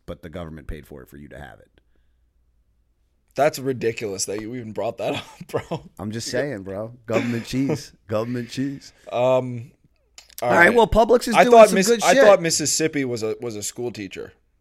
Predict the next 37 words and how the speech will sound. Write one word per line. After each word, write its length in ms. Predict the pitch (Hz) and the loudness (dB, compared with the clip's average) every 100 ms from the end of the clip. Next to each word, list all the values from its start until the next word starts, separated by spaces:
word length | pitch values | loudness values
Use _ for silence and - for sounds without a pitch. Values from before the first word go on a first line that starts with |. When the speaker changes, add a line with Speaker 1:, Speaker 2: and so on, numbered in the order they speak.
| - | -18
Speaker 2:
Like, 120 | 92 | -12
I 60 | 104 | -8
thought 160 | 123 120 | -4 -4
it 40 | |
was 120 | 107 | -4
a 40 | 98 | -10
person. 460 | - 98 - - - _ _ _ | -10 -12 -12 -20 -20 _ _ _
Speaker 1:
Oh, 480 | 90 87 85 73 62 | -18 -16 -16 -16 -14
Speaker 2:
Yeah, 200 | 110 95 82 71 | -10 -10 -12 -10
I 60 | |
was 100 | 113 | -10
Speaker 1:
dude. 120 | 110 | -8
Speaker 2:
like, 20 | 120 | -4
"Oh, 100 | 131 | -2
that's 200 | 135 - | -4 -6
Speaker 1:
That's 20 | |
a 60 | |
Speaker 2:
Mississippi." 720 | 135 135 131 - 131 127 92 - | -6 -6 -4 -4 -4 -8 -12 -14
Speaker 1:
That's 200 | 123 - | -16 -14
a 80 | 82 | -16
stupid 580 | - - 85 76 69 - | -18 -20 -20 -20 -20 -20
dad 240 | 50 55 | -20 -20
joke. 320 | _ 50 _ - | _ -20 _ -20
Not 200 | 95 107 | -18 -16
even 160 | 82 | -18
a 60 | 50 _ | -20 _
good 200 | - 62 | -20 -20
one. 100 | 104 | -4
Speaker 2:
No, 180 | 151 185 | 0 2
I'm 220 | 107 131 | 2 -2
serious. 460 | 120 147 170 117 107 | -2 -2 0 0 -2
I 100 | 117 | -4
thought 300 | 127 127 123 | 0 0 0
that 180 | 120 113 | -6 -6
Mississippi 560 | 117 123 - 123 120 | -8 -8 -6 -8 -8
was 160 | 107 | -10
a, 80 | 104 | -10